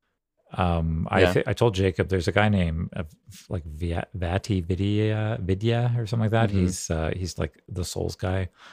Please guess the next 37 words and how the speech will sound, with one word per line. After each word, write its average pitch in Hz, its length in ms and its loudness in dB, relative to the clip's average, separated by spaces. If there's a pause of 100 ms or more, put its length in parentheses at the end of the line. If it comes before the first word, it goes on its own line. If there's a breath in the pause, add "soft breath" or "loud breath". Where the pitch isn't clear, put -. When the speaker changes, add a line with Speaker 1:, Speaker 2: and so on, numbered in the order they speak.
(120)
Speaker 1:
He - 120 -4
has 80 360 -4
Speaker 2:
Mm-hmm. 98 220 -2
Speaker 1:
an, 92 140 0
an 87 160 -2
amazing 85 580 2
YouTube 82 320 -4
channel 82 320 -2
that 82 80 -2
explains 80 400 -6
all 82 220 -2
the 82 80 -4
lore. 78 260 -2
We've 87 140 -4
talked - 240 -4
about 82 160 -6
him 80 80 -6
before. 80 480 -6 (460 loud breath)
Um, 85 280 -2
all 104 220 4
the 95 80 4
lore 85 260 0
of 76 80 -2
any 87 240 2
of 78 80 -2
the 73 80 -4
Soul, - 300 -6
any 87 180 0
of 78 60 -4
the, 76 260 -6
uh, 76 240 -6
FromSoft 82 560 -6
games, - 380 -8 (440 soft breath)
um, 87 160 -4
and 92 140 0
does 87 220 2
an - 100 -6